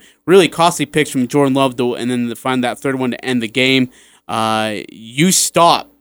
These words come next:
Wake Forest on the goal line. I mean, stuff 'em.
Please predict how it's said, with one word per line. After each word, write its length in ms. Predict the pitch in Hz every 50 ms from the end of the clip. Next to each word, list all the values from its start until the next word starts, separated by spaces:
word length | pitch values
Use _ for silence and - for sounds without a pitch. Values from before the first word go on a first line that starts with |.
| _
Wake 280 | - 117 139 151 147 135
Forest 480 | - - - 160 151 127 113 110 - - -
on 160 | 139 135 135
the 160 | 123 117 101 - _ _
goal 240 | - 135 143 139 143
line. 340 | 123 117 107 107 101 92 - _ _ _ _ _ _ _ _ _ _ _ _ _ _
I 120 | - 135 147
mean, 180 | 143 127 110
stuff 600 | 104 - - - - - - - 175 175 - - -
'em. 160 | 113 -